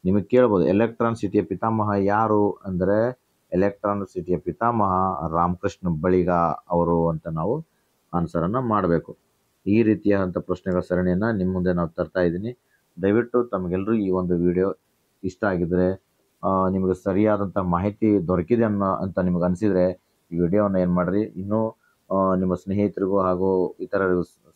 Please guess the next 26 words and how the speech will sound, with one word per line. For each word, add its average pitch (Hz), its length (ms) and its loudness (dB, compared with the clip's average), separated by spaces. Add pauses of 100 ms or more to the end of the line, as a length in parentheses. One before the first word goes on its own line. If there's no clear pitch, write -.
ಶೇರ್ 101 220 0
ಮಾಡ್ರಿ, 90 380 2 (460)
ಅವ್ರಿಗೂ 104 240 2
ಕೂಡ 107 180 0
ಅನುಕೂಲ 92 340 -2
ಆಗಲಿ. 90 320 0
ಜೊತೆಗೆ, 90 600 -4 (180)
ಆ, 90 160 0
ಕಾಮೆಂಟ್ 101 400 -2
ಮಾಡಿ, 92 360 2 (180)
ಅದ್ರ 90 160 -6
ಜೊತೆಗೆ 92 320 -2
ಲೈಕ್ 98 260 -2
ಮಾಡಿ, 95 240 -4
ಸಬ್ಸ್ಕ್ರೈಬ್ 104 340 -2
ಮಾಡಿ 92 220 0
ಅಂತ 87 220 -4
ಹೇಳ್ತೀನಿ. 90 400 -4 (320)
ಯಾಕಂದ್ರೆ 95 400 -2
ನೀವು 113 480 0
ಮಾಡುವಂತಹ 98 600 -2
ಸಬ್ಸ್ಕ್ರೈಬ್ 101 580 -2
ಆಗಿರ್ಬೋದು 95 500 0
ಅಥವಾ 92 260 -2
ಶೇರ್ 104 360 0
ಮಾಡೋದ್ರಿಂದ, 95 460 -2